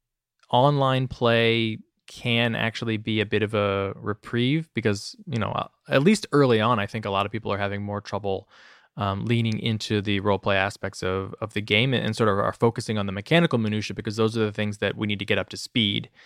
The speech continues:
Uh, I need to figure out how to, how to use, like, how, how is the map operating?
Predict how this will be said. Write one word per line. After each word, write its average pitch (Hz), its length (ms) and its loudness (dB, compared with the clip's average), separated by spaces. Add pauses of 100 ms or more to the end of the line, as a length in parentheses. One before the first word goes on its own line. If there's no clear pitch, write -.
(240)
Uh, 110 40 -8
I 104 180 0
need 117 160 2
to 107 80 0
figure 113 340 0
out 95 120 0
how 107 80 0
to, 98 360 2
how 104 80 0
to 107 80 -2
use, 107 220 -2
like, 104 120 -6
how, 113 200 4
how 117 220 4
is 117 80 -2
the 110 80 -4
map 107 320 2
operating? 101 680 -4